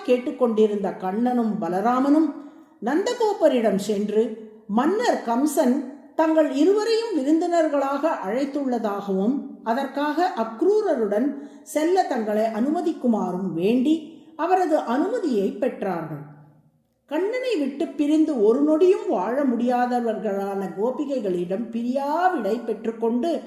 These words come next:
அக்ரூரருடன் புறப்பட்டான் கண்ணன். பலராமனையும் கண்ணனையும் தனது தேரில் ஏற்றிக்கொண்டு மதுராவை நோக்கி பயணித்த அக்ரூரர்,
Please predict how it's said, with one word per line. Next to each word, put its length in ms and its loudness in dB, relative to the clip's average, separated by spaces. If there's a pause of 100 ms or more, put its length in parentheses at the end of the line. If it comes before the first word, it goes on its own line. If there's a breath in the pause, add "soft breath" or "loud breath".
(440 loud breath)
அக்ரூரருடன் 880 0
புறப்பட்டான் 800 -6
கண்ணன். 600 -4 (840)
பலராமனையும் 920 2
கண்ணனையும் 880 0
தனது 380 0
தேரில் 420 2
ஏற்றிக்கொண்டு 680 2
மதுராவை 720 0
நோக்கி 480 -4
பயணித்த 540 -2
அக்ரூரர், 640 2